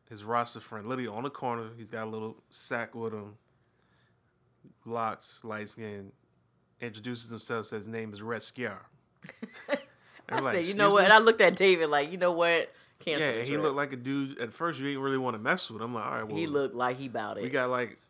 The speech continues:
Speaker 1: you know, the nice, friendly driver, and then we got his hard-looking friend. Turns out he, he was fine.
Speaker 2: He was fine, but he said his
Speaker 1: Um,
Speaker 2: name is Red Scare.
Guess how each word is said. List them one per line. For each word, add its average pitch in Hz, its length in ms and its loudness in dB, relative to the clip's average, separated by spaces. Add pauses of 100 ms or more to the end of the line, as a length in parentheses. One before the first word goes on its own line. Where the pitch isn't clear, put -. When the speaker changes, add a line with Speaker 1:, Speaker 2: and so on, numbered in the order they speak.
(200)
Speaker 1:
you 147 100 -12
know, 123 120 -4
the 98 100 -10
nice, 110 320 -6
friendly 120 320 -8
driver, 117 560 -2 (920)
and 107 120 -12
then 110 100 -8
we 113 100 -10
got 110 220 -4
his 101 160 -12
hard-looking 113 520 -4
friend. 120 340 -6
Turns 139 220 -4
out 123 80 -4
he, 151 180 -8
he 135 140 -10
was 127 180 -8
fine. 98 260 -16 (340)
Speaker 2:
He 190 80 -6
was 190 160 -6
fine, 123 320 0
but 123 120 -2
he 147 120 -6
said 123 240 0
his 143 80 -2
Speaker 1:
Um, 139 60 -6
Speaker 2:
name 131 180 -4
is 113 100 -8
Red 120 440 -4
Scare. - 460 -10